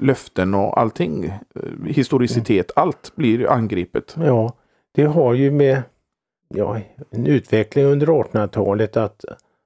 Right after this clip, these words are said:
Speaker 2: man ville anta ett historiskt synsätt, ett i, i grund inomvärldsligt synsätt och förklara,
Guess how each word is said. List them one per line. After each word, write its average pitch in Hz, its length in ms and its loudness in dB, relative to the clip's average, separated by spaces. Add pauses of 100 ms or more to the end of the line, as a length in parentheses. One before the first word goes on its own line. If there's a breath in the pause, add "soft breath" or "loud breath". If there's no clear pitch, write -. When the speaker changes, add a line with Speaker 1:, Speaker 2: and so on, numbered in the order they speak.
(120)
Speaker 2:
man 110 180 2
ville 120 240 2
anta 101 460 0
ett - 140 -10
historiskt 101 840 -2
synsätt, 92 800 -2 (200)
ett - 240 -10
i, - 220 -4
i - 160 -10
grund 107 340 0
inomvärldsligt 95 800 -2
synsätt - 680 -4
och 107 160 -4
förklara, 107 760 -2